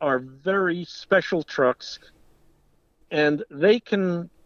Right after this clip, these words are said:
take care of those lobsters for eighty-four hours.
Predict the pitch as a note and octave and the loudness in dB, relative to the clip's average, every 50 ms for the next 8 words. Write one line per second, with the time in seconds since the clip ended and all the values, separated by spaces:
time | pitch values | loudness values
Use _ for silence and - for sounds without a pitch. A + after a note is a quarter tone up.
0 | _ _ _ _ _ _ _ _ _ _ _ _ - - F#3+ G3+ G#3+ - - - | _ _ _ _ _ _ _ _ _ _ _ _ -4 2 2 2 2 2 -2 -8
1 | - G#3+ G#3 G3+ F3+ D#3 D#3+ D#3 D#3 C#3+ - C#3 C3+ C3 C3 C3+ C3 - - - | -4 -2 -2 -2 -2 -2 -4 -6 -8 -8 -6 -4 -2 0 0 0 -2 -4 -10 -8
2 | - C#3 C3 C3 B2+ - - - - - - - - - - - - - - - | -2 0 0 0 0 -2 -6 -14 -14 -14 -14 -14 -16 -20 -20 -20 -20 -8 -2 -2
3 | C3+ B2 - - F#3+ G#3 A3 A3 G#3+ G3+ - - - F#3 F3 E3 D3+ C3 - - | -2 -2 0 0 0 0 2 2 0 -2 -2 -2 -2 0 2 2 2 2 -2 -4
4 | D3+ C#3 C#3 C3+ B2 A2+ F#2+ F#2 G2 - - - - - | 0 0 2 2 0 -2 -4 -6 -10 -12 -12 -12 -14 -14